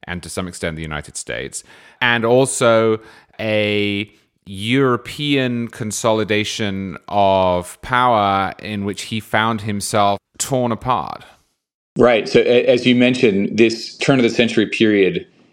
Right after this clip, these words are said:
Speaker 2: in the decades leading up to World War One was a period of heightened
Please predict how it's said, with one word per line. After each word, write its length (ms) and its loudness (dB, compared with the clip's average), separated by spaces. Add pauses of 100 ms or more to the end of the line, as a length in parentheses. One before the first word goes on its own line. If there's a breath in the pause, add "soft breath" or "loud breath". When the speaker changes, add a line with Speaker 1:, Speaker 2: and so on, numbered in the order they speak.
(300 soft breath)
Speaker 2:
in 240 2
the 500 2
decades 540 2
leading 240 2
up 100 0
to 120 -2
World 160 2
War 140 2
One 400 2
was 140 -2
a 60 2
period 380 2
of 100 0
heightened 560 0